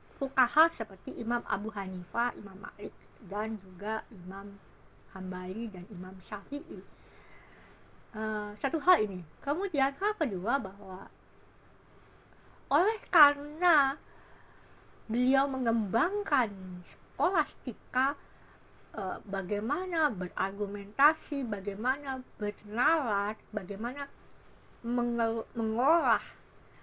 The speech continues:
fakultas intelektual kita, eh,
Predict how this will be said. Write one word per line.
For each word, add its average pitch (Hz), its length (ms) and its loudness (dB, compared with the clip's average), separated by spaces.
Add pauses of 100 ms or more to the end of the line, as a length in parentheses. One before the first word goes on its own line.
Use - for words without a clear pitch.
(400)
fakultas - 1040 0 (400)
intelektual 220 800 0
kita, 196 560 -6 (800)
eh, 175 720 -12